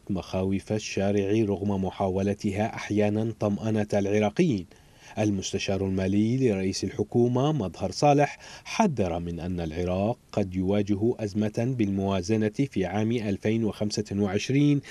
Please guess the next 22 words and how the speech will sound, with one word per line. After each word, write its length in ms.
بسبب 420
انخفاض 540
أسعار 400
النفط 460
الذي 400
يعد 540
المصدر 680
الرئيس 720
لإيرادات 720
البلاد، 420
في 140
حين 480
أكد 440
عضو 340
اللجنة 420
المالية 460
البرلمانية 840
وعضو 440
الإطار 440
التنسيقي 920
معين 380
الكاظمي 680